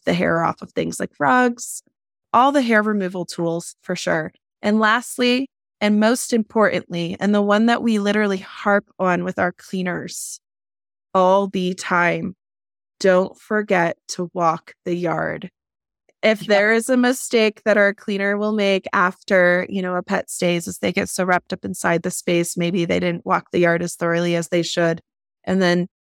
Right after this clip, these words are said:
Speaker 1: your fear with hosting S T Rs is evidence that a-, another guest was ever there, right? You want,
Speaker 2: Yeah.
Speaker 1: want it to feel like they were the first one to ever stay in the space. So them finding a little evidence in the backyard isn't really fun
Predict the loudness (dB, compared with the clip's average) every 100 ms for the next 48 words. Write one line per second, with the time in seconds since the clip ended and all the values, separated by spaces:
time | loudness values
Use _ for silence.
0 | _ -4 -4 0 2 2 2 0 0 -2
1 | 0 0 -4 -6 0 2 2 0 -6 -8
2 | -2 0 2 0 -2 -8 -4 -4 -6 -6
3 | -2 0 0 0 -2 -2 -8 -4 -2 0
4 | 0 2 0 0 0 2 2 -2 -2 0
5 | 0 -2 _ _ -2 0 0 -2 0 2
6 | 2 2 4 4 2 -2 -2 -2 -2 -4
7 | -2 -2 -4 -2 0 0 -2 -8 -4 -4
8 | -4 -8 -14 _ _ -2 2 2 2 0
9 | 0 2 0 2 2 2 0 0 -2 -4
10 | -6 -4 0 0 -2 -4 0 0 -2 -8
11 | -10 -6 -4 -4 -6 -2 0 0 -2